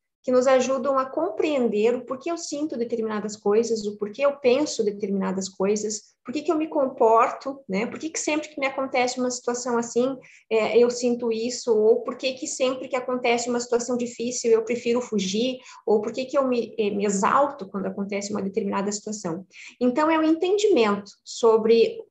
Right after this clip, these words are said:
a, o meu comportamento, é, os meus pensamentos, e além disso, o entendimento sobre transtornos, demandas, sintomas e afins que a gente pode trabalhar no consultório. Então, a partir do momento que eu entendo, né,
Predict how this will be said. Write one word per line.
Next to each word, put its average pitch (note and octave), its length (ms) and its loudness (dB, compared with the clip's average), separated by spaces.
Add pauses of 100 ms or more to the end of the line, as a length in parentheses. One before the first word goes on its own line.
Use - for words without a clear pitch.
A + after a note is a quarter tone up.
(200)
a, F#3 460 0
o - 60 -4
meu E4+ 160 2
comportamento, C4 1000 -2 (240)
é, G3 320 2
os F#3 160 0
meus A#3 220 0
pensamentos, B3 880 -2
e B3 40 4
além B3+ 260 2
disso, C4+ 360 -6
o C#4+ 60 -2
entendimento C4 680 -2
sobre A3 320 -2
transtornos, A#3+ 800 2
demandas, G#3 560 0
sintomas A3+ 460 -2
e C#4 40 0
afins C#4 380 -2 (320)
que C#4 60 0
a C4+ 40 4
gente C4 220 -4
pode A#3+ 240 0
trabalhar A#3 400 2
no A#3 100 -4
consultório. A#3+ 640 -4 (340)
Então, C4+ 120 -2
a C4+ 40 -12
partir D4 280 4
do G#4 60 6
momento D#4+ 380 2
que D#4 120 -2
eu D4 100 4
entendo, C4 840 2
né, G3 320 -4